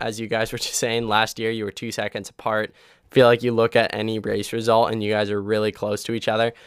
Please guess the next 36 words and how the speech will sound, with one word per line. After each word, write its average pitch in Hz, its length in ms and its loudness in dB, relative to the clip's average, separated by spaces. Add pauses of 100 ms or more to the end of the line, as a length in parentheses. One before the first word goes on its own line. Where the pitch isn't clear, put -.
(260)
During 190 300 8
these 190 260 4
runs 127 460 4
or 131 80 6
workouts 117 580 2
or 110 100 -2
easy 120 280 -4
runs 117 260 -2
or 110 60 -2
just 113 260 -4 (160)
general 120 520 4
and 131 180 2
living 127 320 4
with 123 160 2
each 127 160 -4
other 123 220 4
and, 104 300 -4
you 135 120 -2
know, 110 140 4
banter, 113 440 0 (460)
you 151 120 6
know, 123 320 6
what's 147 320 6
the 196 100 0
convers-, 165 440 2
of 147 260 -2
course, 196 320 0
like, 160 240 4
you 156 140 -4
both 139 340 2
could 147 180 -2
break 120 240 0
the 127 100 -4
course 120 280 -2
record, 104 400 -2 (100)
but 120 160 0